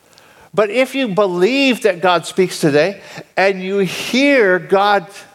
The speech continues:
say he wants to speak to Tim, but you don't actually obey, nothing happens. Right? Pretty simple. This is not rocket science.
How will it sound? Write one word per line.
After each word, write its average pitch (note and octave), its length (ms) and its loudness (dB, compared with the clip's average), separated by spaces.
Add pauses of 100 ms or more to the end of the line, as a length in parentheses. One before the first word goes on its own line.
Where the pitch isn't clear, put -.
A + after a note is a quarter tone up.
(280)
say G#3+ 260 0
he G#3 160 -2
wants A3 380 -2
to F3+ 80 -4
speak G#3 460 -4
to F#3+ 440 4 (240)
Tim, A3 420 -2 (1200)
but B3 260 0
you B3 140 -2
don't B3 260 2
actually B3 420 0
obey, A3+ 800 0 (1080)
nothing C4+ 260 -2
happens. D#4 640 0 (1500)
Right? - 400 0 (960)
Pretty D4 220 0
simple. C#4+ 540 0 (680)
This A#3+ 120 -2
is B3 120 -2
not B3+ 180 2
rocket B3 300 0
science. - 580 -2